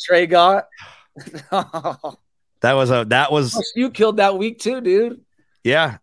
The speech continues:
Speaker 1: You killed
Speaker 2: yeah.
Speaker 1: your eight-pointer, right?
Speaker 2: Yeah, the, pretty much, like, the second to last day you guys were in. I think you guys
Speaker 1: Yeah.
Speaker 2: flew out the next day or the f-,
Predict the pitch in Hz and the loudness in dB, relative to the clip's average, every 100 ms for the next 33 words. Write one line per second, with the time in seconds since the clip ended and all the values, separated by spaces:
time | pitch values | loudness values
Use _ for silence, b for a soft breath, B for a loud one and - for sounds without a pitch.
0 | - 185 120 147 131 359 185 196 170 160 | -20 -6 0 0 -2 -6 -6 -8 -10 -10
1 | 139 139 185 - _ _ - 143 147 104 | -6 -4 -6 -8 _ _ 0 0 0 -6
2 | - 123 123 123 120 - 156 165 - 143 | -6 0 2 0 -2 -4 -2 -2 -2 -6
3 | - 113 - 135 131 123 127 117 127 127 | -6 -6 -4 -4 -2 0 -2 -2 -2 0
4 | 127 123 104 101 117 123 90 131 117 131 | 0 -2 -2 -2 -2 -2 -4 -8 -6 -2
5 | 131 147 117 120 120 113 107 117 - 117 | -2 -4 -4 -2 -2 -4 -6 -4 -2 -2
6 | 113 92 | -2 -6